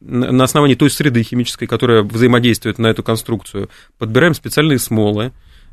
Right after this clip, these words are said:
э, специальные волокна, которые впоследствии дадут, э, изделию, которое мы сделаем,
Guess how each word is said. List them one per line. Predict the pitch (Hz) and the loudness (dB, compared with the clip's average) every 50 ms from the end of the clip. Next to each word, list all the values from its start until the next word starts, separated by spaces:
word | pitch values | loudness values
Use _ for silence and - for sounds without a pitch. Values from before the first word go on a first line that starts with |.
| - - | -14 -10
э, | 101 95 101 101 | -8 -6 -6 -8
специальные | - - - 104 - 147 147 143 120 113 107 104 | -10 -10 -10 -4 -2 0 0 2 2 2 0 0
волокна, | 101 113 127 120 110 101 - - 117 117 123 120 - | 2 2 4 4 4 2 0 -2 -6 -6 -6 -6 -8
которые | 117 - - 135 139 127 | -10 -6 -2 0 0 0
впоследствии | 107 - - 120 - - 160 180 - - - 131 | 0 -2 -4 -6 -4 -2 -4 -4 -4 -6 -6 -4
дадут, | 113 113 113 123 117 - _ - | -4 -4 -4 -4 -10 -10 _ -6
э, | 110 104 104 101 104 95 - - - - - | -4 -4 -2 -2 -4 -6 -8 -10 -14 -12 -6
изделию, | - 120 113 113 156 185 185 185 - | -4 -2 0 2 2 2 2 0 -2
которое | - 127 - 123 123 | -4 -6 -6 -4 -4
мы | 120 120 120 | -2 -2 -2
сделаем, | 117 117 123 117 113 107 104 107 120 | -2 -2 -2 0 0 -2 -4 -6 -8